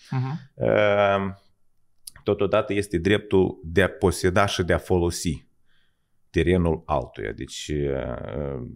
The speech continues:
Speaker 2: noi observăm că, practic, prin superficie se transmit, uh,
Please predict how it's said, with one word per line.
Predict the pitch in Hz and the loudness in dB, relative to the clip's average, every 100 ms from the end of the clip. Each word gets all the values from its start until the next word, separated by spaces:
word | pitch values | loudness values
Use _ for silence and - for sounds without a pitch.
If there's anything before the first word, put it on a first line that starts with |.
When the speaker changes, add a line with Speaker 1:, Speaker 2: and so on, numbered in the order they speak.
| - _ _ _ _ _ _ _ | -20 _ _ _ _ _ _ _
Speaker 2:
noi | 98 90 | -2 0
observăm | 82 82 90 107 123 | 0 -2 -2 0 0
că, | 120 - 104 98 95 87 87 - - _ _ | -2 0 4 4 4 2 -2 -16 -20 _ _
practic, | 117 117 - 107 - - - | 2 2 2 -4 -4 -10 0
prin | 117 117 | 2 4
superficie | 117 104 - 90 - 151 160 - 147 143 135 131 - 113 | 2 -2 0 -2 -2 -6 -4 -2 0 0 -2 -6 -6 -4
se | 107 - 120 | -4 0 0
transmit, | 120 110 107 123 120 117 - | 2 0 0 0 0 -2 -2
uh, | 107 98 95 92 | 4 4 6 4